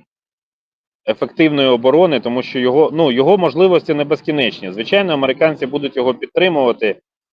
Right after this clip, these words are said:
і по можливості накривати, але і Іран накопичив достатньо велику кількість ракет.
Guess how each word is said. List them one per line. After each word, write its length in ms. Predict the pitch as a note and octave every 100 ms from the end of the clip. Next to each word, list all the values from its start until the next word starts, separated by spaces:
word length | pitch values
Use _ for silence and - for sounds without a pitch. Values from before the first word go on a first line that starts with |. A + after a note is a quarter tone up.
| _
і 60 | -
по 120 | B2
можливості 540 | C3 B2+ D#3 C#3+ C#3+
накривати, 600 | C3 B2+ C#3 D3+ E3 C#3+
але 600 | A2+ A2 B2 B2+ A#2 F#2+ - _ _ _ -
і 80 |
Іран 380 | B2 C3 E3 D3
накопичив 560 | B2+ B2+ A#2 D3 B2 A2+
достатньо 460 | A#2 - C3 C3
велику 320 | A#2 B2 B2 A2+
кількість 420 | B2+ G#2+ A2 -
ракет. 280 | A2 -